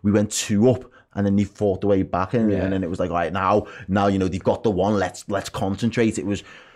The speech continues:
Speaker 1: right, one nil, all right, one one. There's still plenty of time to get something out of this game. Right now, we're, we've got our tails up. It's two one, right? And then before you know it, they're, they're back in. And the goals, you know, defensively were soft. I felt sorry for Matip because I thought Matip was absolutely stellar today. He,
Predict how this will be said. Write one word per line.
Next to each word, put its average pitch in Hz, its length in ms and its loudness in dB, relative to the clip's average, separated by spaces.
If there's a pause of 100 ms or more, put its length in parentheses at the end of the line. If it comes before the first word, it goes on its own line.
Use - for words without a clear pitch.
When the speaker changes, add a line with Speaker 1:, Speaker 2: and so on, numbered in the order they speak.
(140)
Speaker 1:
right, 104 280 2 (120)
one 110 340 4
nil, 101 400 4
all 101 60 2
right, 101 120 0
one 110 300 4
one. 98 380 2
There's 104 100 0
still 123 220 2
plenty 110 260 2
of 101 80 2
time 101 200 2
to 113 60 -2
get 98 160 2
something 104 160 0
out 101 100 2
of 95 40 0
this 92 120 -2
game. 95 280 0
Right 98 240 2
now, 107 180 4
we're, 107 200 4 (280)
we've 92 220 -6
got 107 140 4
our 110 100 4
tails 101 340 4
up. 104 120 -2
It's - 120 -4
two 113 280 4
one, 98 220 2 (280)
right? 101 260 4
And 113 120 2
then 110 80 2
before 127 360 4
you 123 120 6
know 101 180 6
it, 127 140 2
they're, 110 200 4
they're 120 240 2
back 113 300 -6
in. 104 100 6
And 120 200 4 (300)
the 135 200 -2
goals, 135 380 4
you 120 40 4
know, 104 180 4
defensively 107 680 0
were 95 80 2
soft. - 240 0
I 110 40 -2
felt 104 220 2
sorry 95 160 2
for 95 140 0
Matip 90 240 4
because 92 180 0
I 90 40 2
thought 95 220 4
Matip 85 320 -2
was 92 120 -2
absolutely 85 520 -2
stellar 76 460 -2
today. 82 220 0
He, 80 180 0